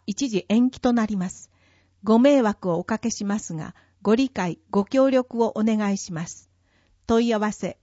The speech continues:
健康推進課、健康推進担当。電話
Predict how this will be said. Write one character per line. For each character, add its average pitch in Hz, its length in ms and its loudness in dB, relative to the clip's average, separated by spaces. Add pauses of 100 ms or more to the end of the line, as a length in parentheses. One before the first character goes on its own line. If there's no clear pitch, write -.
健 254 200 0
康 254 300 2
推 233 220 -6
進 202 300 -10
課、 - 260 -10
健 247 200 0
康 240 300 0
推 226 200 -8
進 214 320 -8
担 180 240 -4
当。 - 280 -14 (520)
電 233 240 2
話 220 180 -2